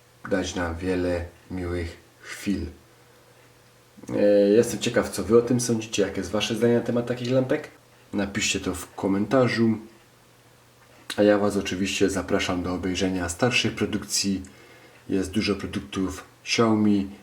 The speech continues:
jak i masa telefonów, innych gadżetów, innych pozostałych chińskich producentów.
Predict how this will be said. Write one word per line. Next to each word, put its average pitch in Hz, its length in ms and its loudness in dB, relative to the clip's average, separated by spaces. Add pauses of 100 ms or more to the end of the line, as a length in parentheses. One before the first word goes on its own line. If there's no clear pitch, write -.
(140)
jak 95 280 -4
i 95 340 0 (380)
masa 98 720 -2 (280)
telefonów, 101 720 0
innych 98 360 -2
gadżetów, 95 680 -4 (400)
innych 101 520 2
pozostałych 95 680 -2
chińskich - 540 -8
producentów. 107 760 0